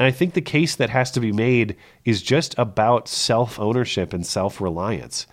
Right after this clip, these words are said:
That I know it's tempting to, for someone to come to you and say, "Listen, I'm gonna give you a whole bunch of handouts. I'm gonna give you X, Y, and Z, and we're gonna take care of you."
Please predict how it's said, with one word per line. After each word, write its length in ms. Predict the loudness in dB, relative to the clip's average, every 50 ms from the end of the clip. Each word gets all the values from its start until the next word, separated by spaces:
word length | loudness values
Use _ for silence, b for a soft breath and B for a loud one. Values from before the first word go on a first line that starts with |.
| b b b b b b -2
That 100 | 0 2
I 60 | 2
know 220 | 4 4 2 2 2
it's 140 | 0 -2 -4
tempting 540 | -4 -2 -2 -2 0 0 0 0 0 -2
to, 240 | -2 -2 -2 -4 -4
for 180 | -6 -6 -6 -4
someone 280 | -2 0 0 0 0
to 80 | 0 -2
come 260 | -2 -2 -2 -2 0
to 60 | 0
you 120 | 2 2 2
and 120 | 0 0
say, 160 | -2 -4 -4
"Listen, 320 | -2 -2 -2 -2 -2 -4 -4
I'm 100 | -4 -4
gonna 220 | -4 -6 -6 -8 -12 -18 _ -18 -10 -6
give 140 | -4 -4 -4
you 120 | -4 -4
a 20 |
whole 320 | -2 0 0 2 2 2 2
bunch 200 | 2 0 0 -2
of 80 | -4
handouts. 460 | -4 -4 -4 -4 -4 -6 -10 -12 -12 -10
I'm 60 | -8
gonna 140 | -6 -6 -6
give 200 | -6 -8 -8 -8
you 160 | -8 -6 -4
X, 240 | -6 -4 -4 -4 -4
Y, 200 | -4 -2 -2 -2
and 140 | -2 -2
Z, 200 | -2 -2 -2 -2
and 100 | -2 -2
we're 100 | -2 -2
gonna 160 | 0 -2 -2 -2
take 220 | -4 -6 -8 -6
care 240 | -4 -2 0 0 0
of 140 | -2 -4 -8
you." 160 | -14 -14